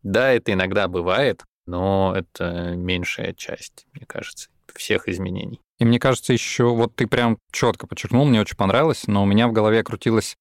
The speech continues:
Speaker 2: еще один факт, что, по сути, он смотрит на очень узкий кусочек,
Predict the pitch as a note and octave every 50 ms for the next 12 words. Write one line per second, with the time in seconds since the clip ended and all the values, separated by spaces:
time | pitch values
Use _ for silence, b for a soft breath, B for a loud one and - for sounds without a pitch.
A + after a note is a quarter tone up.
0 | _ - B2 A#2 - - B2+ A2+ G2 F#2+ F#2 - G#2 A2 C#3+ - - - - -
1 | G2+ G2 G2 F#2+ F#2+ F#2 F2 - G2 - - B2+ - A2+ G2+ - - A2 A2+ A2
2 | A2 G#2 - - G2+ F#2+ F#2 F#2+ - A2+ A2 - - - A2+ A2+ G#2 - - G2
3 | - - - - B2 D#3 - - D#3+